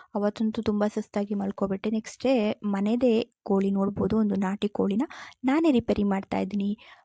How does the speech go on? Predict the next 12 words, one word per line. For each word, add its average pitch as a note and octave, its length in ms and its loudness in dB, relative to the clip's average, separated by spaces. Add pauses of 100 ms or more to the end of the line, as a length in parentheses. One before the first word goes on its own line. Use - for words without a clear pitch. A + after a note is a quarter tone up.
(120)
ಬರುತ್ತಾ G#3 380 4
ಅಂತ G#3 260 -2
ಕೇಳಿದ್ರೆ G3+ 440 -2
ಖಂಡಿತವಾಗಿಯೂ G3 720 -2
ಬರುತ್ತೆ. G3 340 -2
ನನಗೆ G3 300 -2
ನಾಟಿ G3+ 320 -2
ಕೋಳಿ G#3+ 280 2
ಎಲ್ಲ G3+ 180 0
ರಿಪೇರಿ A3 320 0
ಮಾಡೋದು G3+ 380 0
ಎಲ್ಲ G3 140 0